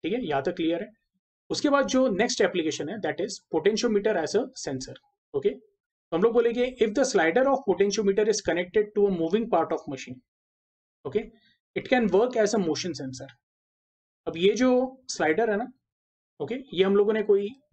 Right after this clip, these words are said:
okay, moving part of machine को हम लोगों ने connect कर दिया। तो जैसे जैसे वो part move होगा, हम लोग बोलेंगे कि जो एल वन का value है वो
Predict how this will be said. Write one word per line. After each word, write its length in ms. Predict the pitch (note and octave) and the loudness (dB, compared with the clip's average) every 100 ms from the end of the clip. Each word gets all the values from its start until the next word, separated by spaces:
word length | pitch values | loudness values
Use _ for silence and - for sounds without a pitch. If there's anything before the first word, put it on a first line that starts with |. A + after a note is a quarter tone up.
| _ _ | _ _
okay, 180 | D3+ B3 C4+ _ _ _ _ | -8 -8 -10 _ _ _ _
moving 280 | E3 F#3 A3 | -2 -2 0
part 180 | A3 G#3 | 0 2
of 100 | G3+ | 0
machine 320 | F#3 - F3+ | -2 -4 -4
को 140 | E3+ G3+ | 0 -2
हम 140 | D3+ D#3 | -2 -4
लोगों 160 | D#3 | -2
ने 80 | F3+ | -4
connect 300 | E3 C#3+ C3 | -6 -8 -8
कर 140 | C3+ | -10
दिया। 200 | B2+ B2 B2+ _ _ _ _ _ _ - | -10 -14 -16 _ _ _ _ _ _ -6
तो 180 | F3 E3 | -4 0
जैसे 280 | D#3+ D3+ | 0 2
जैसे 180 | A#3+ A#3+ | 0 2
वो 120 | B3+ A#3+ | 0 2
part 240 | F#3 F#3 F#3+ | 2 0 0
move 220 | F3+ D#3+ | -2 -2
होगा, 260 | C#3 D#3 - | -4 -6 -12
हम 120 | - D3+ | -8 -6
लोग 120 | F3 | -2
बोलेंगे 320 | E3+ D#3 E3+ G#3+ _ - | -2 -2 -4 -12 _ -10
कि 80 | |
जो 120 | E3+ G3+ | 0 0
एल 160 | D#3+ D#3+ | 0 0
वन 160 | G3+ | 0
का 100 | A3 | 2
value 300 | G#3 F#3 F3+ | 2 2 4
है 80 | G3 | 2
वो 180 | G#3+ F3 | 2 -2